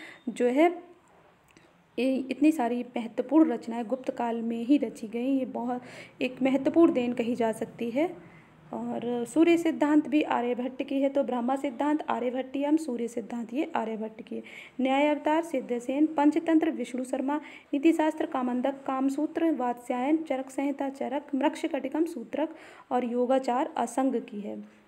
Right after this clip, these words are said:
ठीक है। तो योगाचार असंग की है और मृक्ष कटिकम किसकी है,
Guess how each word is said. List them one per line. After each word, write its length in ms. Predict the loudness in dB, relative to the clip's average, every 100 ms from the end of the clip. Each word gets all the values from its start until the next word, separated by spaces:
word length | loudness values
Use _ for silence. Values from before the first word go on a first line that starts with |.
| _ _
ठीक 140 | -4 0
है। 180 | 0 -2 -16 _
तो 80 | -6
योगाचार 840 | -4 -2 0 2 0 0 -4 -4 -4
असंग 320 | -6 -8 -8
की 280 | -10 -8 -4
है 100 | -4
और 200 | -2 -4
मृक्ष 360 | -4 -6 -6
कटिकम 400 | -8 -6 -6 -8
किसकी 480 | -8 -10 -10 -10 -4
है, 220 | -2 -4